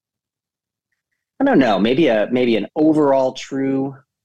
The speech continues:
sense of satis-, satisfaction was on my birthday this summer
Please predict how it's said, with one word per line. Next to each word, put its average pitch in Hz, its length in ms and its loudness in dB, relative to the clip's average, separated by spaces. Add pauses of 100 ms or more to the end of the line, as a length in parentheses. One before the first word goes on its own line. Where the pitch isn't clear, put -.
(760)
sense 127 420 -8
of 117 80 -6
satis-, 117 420 -4
satisfaction 120 920 -4
was 104 340 -2
on 120 180 -2
my 110 120 0
birthday 120 480 -2
this 147 180 -4
summer 151 320 -2